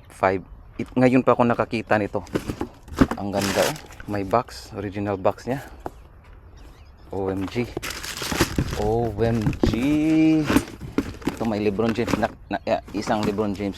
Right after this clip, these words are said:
Ito may eleven. Y-, may creasing lang yung, ah, yung anong tawag mo ito? Yung, ah, midsole niya. Pero hindi na masama. Dami lang. Pero kinuha ko na din.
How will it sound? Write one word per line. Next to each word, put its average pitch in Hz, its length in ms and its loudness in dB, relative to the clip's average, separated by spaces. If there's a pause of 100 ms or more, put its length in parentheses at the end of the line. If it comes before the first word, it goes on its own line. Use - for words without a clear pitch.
(140)
Ito 139 180 4
may 127 160 6
eleven. 117 380 4 (340)
Y-, 123 160 -2
may 135 160 6
creasing 131 560 4
lang 120 320 6
yung, 113 320 2
ah, 107 320 8 (400)
yung 110 320 0
anong 104 240 0
tawag 101 160 4
mo 98 160 0
ito? 127 240 2
Yung, 101 160 -4
ah, 98 160 0 (240)
midsole 107 480 2
niya. 104 140 2 (500)
Pero 107 240 2
hindi 110 240 0
na 110 80 2
masama. 101 400 -2 (1120)
Dami 110 320 2
lang. 107 320 0 (960)
Pero 104 160 -2
kinuha 117 480 4
ko 110 80 2
na 110 80 4
din. 101 240 0